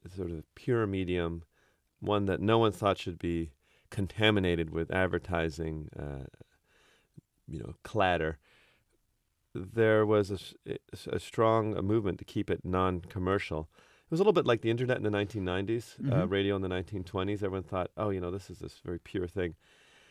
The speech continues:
Speaker 1: And so the first advertising was relatively subtle, and, uh, radio did, um,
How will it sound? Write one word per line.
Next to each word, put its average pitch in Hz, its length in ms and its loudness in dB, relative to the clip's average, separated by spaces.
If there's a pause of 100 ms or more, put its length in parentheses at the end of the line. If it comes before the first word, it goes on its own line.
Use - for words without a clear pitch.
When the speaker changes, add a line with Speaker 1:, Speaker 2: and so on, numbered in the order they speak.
(240)
Speaker 1:
And 170 180 -4
so 180 140 -2
the 165 120 -4
first 196 400 -6
advertising 104 680 2
was 92 180 -4
relatively 95 720 0
subtle, 95 560 2 (680)
and, 107 380 4
uh, 101 80 -2 (100)
radio 123 360 2 (560)
did, 147 320 0
um, 92 340 2